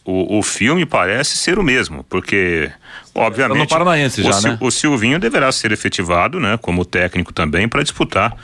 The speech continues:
Speaker 1: o campeonato estadual, aproveitando esses meninos. Lembrando que,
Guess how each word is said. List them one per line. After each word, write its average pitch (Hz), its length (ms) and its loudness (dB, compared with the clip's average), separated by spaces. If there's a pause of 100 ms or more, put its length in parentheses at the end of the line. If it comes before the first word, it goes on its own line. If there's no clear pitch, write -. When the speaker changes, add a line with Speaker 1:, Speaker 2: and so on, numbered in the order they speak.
(240)
Speaker 1:
o - 80 -4
campeonato 98 440 -2
estadual, 120 360 2
aproveitando 170 760 0
esses 147 340 0
meninos. 151 540 2 (220)
Lembrando 131 480 2
que, 87 340 -2